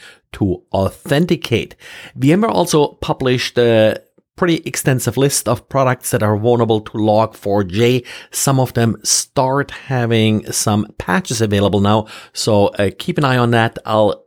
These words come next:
add a link in the show notes to the advisory overview page, so that way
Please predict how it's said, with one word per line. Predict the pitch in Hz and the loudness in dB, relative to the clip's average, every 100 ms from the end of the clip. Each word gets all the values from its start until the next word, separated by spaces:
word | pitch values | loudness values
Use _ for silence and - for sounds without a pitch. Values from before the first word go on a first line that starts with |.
| - | -4
add | 123 123 - | -2 -2 -2
a | 104 | 0
link | 117 147 160 | 0 0 -2
in | 135 | -2
the | |
show | 139 - 117 | -2 0 2
notes | 113 107 - - - _ | 2 0 -4 -10 -20 _
to | - 120 113 | -2 2 2
the | 117 107 101 | 0 -2 -2
advisory | 113 104 101 104 107 110 98 - 131 | -2 -4 0 0 2 0 0 0 0
overview | 135 127 123 117 104 - - | 2 2 4 4 2 -4 -4
page, | 123 117 104 | 0 0 -2
so | - 110 101 | -4 -2 0
that | 110 - | 0 0
way | 98 | 0